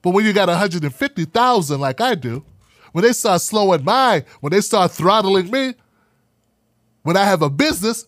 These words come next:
that changes things, don't it? Yeah, it does. What I'm trying to tell you is that they got us all.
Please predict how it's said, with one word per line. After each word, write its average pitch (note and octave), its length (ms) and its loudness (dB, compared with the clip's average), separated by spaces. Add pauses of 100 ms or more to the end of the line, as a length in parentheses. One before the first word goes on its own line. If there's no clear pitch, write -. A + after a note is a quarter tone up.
that F3+ 160 -2
changes F#3 360 -2
things, C#3+ 300 -6
don't C#3+ 220 -6
it? D#2 80 -20 (1700)
Yeah, G3 260 -2
it A#2 100 -8
does. C#3 540 -4 (2250)
What G#3+ 100 4
I'm B3 80 2
trying A#3+ 220 2
to - 60 -6
tell A3+ 140 2
you F#3+ 100 4
is C#3+ 100 2
that C#3+ 240 -2 (1700)
they F3 120 2
got F#3 160 2
us E3 160 -2
all. B2+ 360 -2